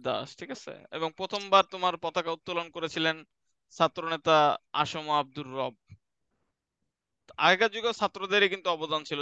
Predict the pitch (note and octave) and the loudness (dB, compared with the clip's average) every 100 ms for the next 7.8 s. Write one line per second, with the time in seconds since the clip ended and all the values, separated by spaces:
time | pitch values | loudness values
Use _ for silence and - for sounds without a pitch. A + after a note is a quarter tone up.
0 | C#3+ C#3+ - C#3+ C#3+ D3 C3+ C3 C3+ C3 | -4 -4 -2 -4 -2 -4 -6 -4 -2 -4
1 | - - _ _ _ _ _ _ _ _ | -8 -18 _ _ _ _ _ _ _ _
2 | _ _ _ _ _ _ _ F#2 C2+ C#3 | _ _ _ _ _ _ _ -18 -18 -12
3 | D3 D3+ D#3 C#3 D3 E3 C#3+ D3 D3 C#3+ | -4 -2 0 -4 -8 -8 -2 2 4 2
4 | C#3 C#3 D3 D3+ D3+ D3 C#3+ C#3+ C#3+ C#3 | 0 -4 -6 -2 0 0 0 -2 -2 -2
5 | C#3 C#3+ - D3 - C#3 D3 _ _ _ | -2 -4 -6 -14 -12 -12 -14 _ _ _
6 | _ _ _ _ _ E3+ D3 F3 - F#3+ | _ _ _ _ _ -10 -4 -4 4 6
7 | F#3 F3+ - - E3+ E3 F#3+ E3 | 6 2 -10 -10 -8 -6 -2 0